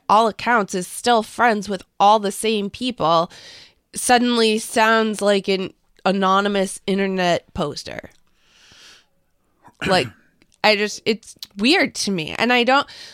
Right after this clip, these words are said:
Speaker 1: like, I, I don't know.
Speaker 2: I mean, but, but also on some of these things, he's been right, Alice. Remember, he's said things that are verboten to say at times. You know, he was, w-, when it was fact, you could not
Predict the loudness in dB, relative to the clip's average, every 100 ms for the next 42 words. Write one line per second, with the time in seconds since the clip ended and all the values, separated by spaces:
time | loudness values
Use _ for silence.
0 | -12 -6 -6 _ 0 2 2 -2 _ _
1 | _ _ _ _ _ _ _ _ _ _
2 | -2 0 2 0 0 0 2 2 -2 -2
3 | -4 -6 -4 -2 -2 -4 -4 -2 0 0
4 | 0 -2 0 -2 -2 -4 -4 -6 -6 -6
5 | -8 -8 -8 -4 -2 -2 -2 -4 -8 -10
6 | -8 -2 0 0 -2 -8 -20 -20 -20 _
7 | _ _ _ -4 0 0 2 2 2 0
8 | 0 2 2 2 0 0 2 0 0 -6
9 | -6 -4 0 2 0 -4 -8 -4 -4 -4
10 | -6 -16 -20 _ _ _ _ -4 -4 -2
11 | -2 -2 -2 -4 -6 -16 _ _ _ -6
12 | -6 0 2 2 0 0 2 2 2 -2
13 | -10 _ _ _ _ _ _ _ 0 2
14 | 0 -6 -10 -6 -2 -2 -2 0 2 2
15 | -2